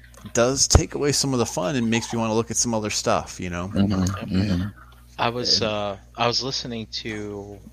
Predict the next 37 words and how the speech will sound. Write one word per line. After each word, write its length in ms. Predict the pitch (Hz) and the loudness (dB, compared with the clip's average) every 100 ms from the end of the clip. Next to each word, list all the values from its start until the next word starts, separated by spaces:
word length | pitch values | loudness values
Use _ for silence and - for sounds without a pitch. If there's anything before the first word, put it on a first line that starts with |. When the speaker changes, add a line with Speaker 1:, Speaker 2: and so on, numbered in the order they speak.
| - | -12
Speaker 3:
um, 380 | 98 95 98 - - | -12 -12 -16 -20 -14
one 180 | 113 104 | -12 -10
of 120 | 101 - | -10 -12
the 80 | - | -14
Foosh 420 | - - 147 - - | -14 -10 -8 -8 -8
cast. 640 | - 101 - - - - - - - - - | -6 -6 -6 -8 -10 -12 -16 -18 -16 -14 -6
Uh, 320 | 104 101 98 | -2 2 2
I 100 | 85 | 2
think 300 | - 123 - | 0 -4 -4
this 260 | 117 - - | -4 -4 -4
was, 360 | 110 101 - | -6 -4 -4
uh, 460 | - 101 98 95 - - - 117 107 | -4 -8 -6 -8 -10 -16 -18 -16 -10
I 80 | 113 | -8
don't 140 | 120 | -6
know 100 | 110 | -6
how 220 | 107 110 | -2 -2
long 360 | 104 98 98 95 | -4 -8 -10 -10
ago 280 | 92 85 85 | -12 -12 -10
it 40 | |
was, 220 | 95 85 - | -10 -12 -12
but, 260 | 92 95 - | -10 -10 -12
uh, 140 | 92 85 | -10 -6
I 60 | - | -6
think 140 | 131 123 | -8 -12
it 60 | 98 | -12
was 380 | 98 - - - | -8 -6 -6 -8
relatively 440 | 104 92 95 92 | -8 -8 -12 -12
recent. 400 | 95 98 95 85 - - - - - - - | -12 -14 -14 -16 -18 -20 -20 -20 -20 -20 -2
Um, 320 | 101 95 92 - - | 0 0 -2 -10 -4
but 140 | - 101 | -2 2
they 100 | 110 | 2
had 200 | 107 107 | 2 0
the 60 | 107 | 0
guy 260 | 107 107 | 2 0
from 220 | 104 101 | 0 -6
neca 300 | 98 107 95 | -6 -2 -2
on, 320 | - 87 85 | -2 -6 -8